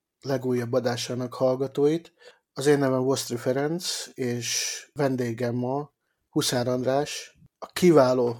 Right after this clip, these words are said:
Vagfolt Podcast oszlopos tagja. Szia, Andrés!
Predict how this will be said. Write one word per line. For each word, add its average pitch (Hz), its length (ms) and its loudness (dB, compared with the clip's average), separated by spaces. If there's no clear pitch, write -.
Vagfolt 143 600 6
Podcast - 920 -2
oszlopos 123 560 4
tagja. 139 560 2
Szia, 127 340 -2
Andrés! 143 680 -4